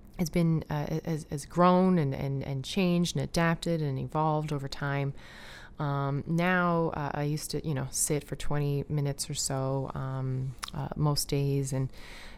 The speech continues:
now I'm so busy with the business and a toddler and everything else that, um, you know, I'm happy with five minutes.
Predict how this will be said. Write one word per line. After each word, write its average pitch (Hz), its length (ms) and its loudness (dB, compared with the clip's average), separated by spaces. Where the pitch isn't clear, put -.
now 156 500 4
I'm 131 140 2
so - 160 -2
busy 156 360 0
with 135 140 -4
the - 80 -12
business 156 540 2
and 127 100 -2
a 127 80 -2
toddler 147 540 0
and 131 120 2
everything 139 420 0
else 135 320 0
that, 135 360 -2
um, 131 440 0
you 143 100 0
know, 135 140 0
I'm 143 160 4
happy 131 280 0
with 127 140 -4
five 131 320 0
minutes. 139 480 -2